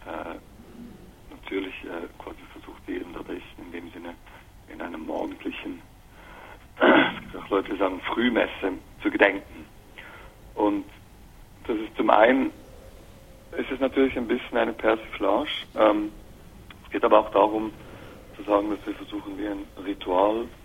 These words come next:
aufzu-, aufzubauen, jetzt über diese hundertfünfundsechzig Feiertage.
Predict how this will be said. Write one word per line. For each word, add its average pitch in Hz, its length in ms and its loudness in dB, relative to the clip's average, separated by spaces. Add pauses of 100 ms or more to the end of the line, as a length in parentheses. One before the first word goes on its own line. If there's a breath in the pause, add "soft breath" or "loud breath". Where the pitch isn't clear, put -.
(600)
aufzu-, 104 640 4 (140)
aufzubauen, 101 840 4
jetzt 101 220 -10
über 98 140 -8
diese - 240 -10
hundertfünfundsechzig 92 880 -12
Feiertage. 101 580 -6